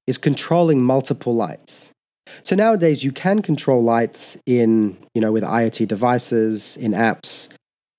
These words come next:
but they become very cumbersome, especially the more devices that you add to these applications. They use things like scenes and rooms to help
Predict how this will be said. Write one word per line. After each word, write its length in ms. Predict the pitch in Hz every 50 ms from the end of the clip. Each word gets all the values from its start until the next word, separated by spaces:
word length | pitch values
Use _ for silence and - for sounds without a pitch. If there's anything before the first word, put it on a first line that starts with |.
| _ _ _ _
but 240 | - 135 135 - - - _ _ _ _ _
they 120 | - 139 135
become 300 | 117 131 - 180 185 170
very 180 | 156 156 143
cumbersome, 680 | 139 - 139 139 139 131 127 - - 101 98 101 104 101 _ _ _ _ _ _ _ _ _ _ - -
especially 440 | 120 - - - 156 151 - 165 139
the 100 | 120 113
more 480 | 117 123 127 127 127 123 120 110 - _ _ _ _ _ _ _ _ _ _ _ _ _ _ _ _
devices 580 | - 113 - 123 117 120 120 - - 120 110 -
that 120 | 113 104
you 160 | 104 110 117 -
add 380 | - 117 110 110 98 101 - - _ _ _ _ _ _ _ _ _ _ _
to 220 | - - 143 135 117
these 320 | 113 107 104 101 - -
applications. 720 | - 117 - - 107 - 113 107 107 - 101 90 85 - -
They 100 | 131 139
use 240 | 147 160 175 156 165
things 240 | - 127 120 107
like 160 | 135 131 127 -
scenes 720 | - - - 165 160 156 151 151 151 147 143 143 139 127
and 320 | - - 104 101 107 113 127
rooms 340 | 147 143 139 131 131 127 -
to 120 | - -
help 260 | - 123 120 113 -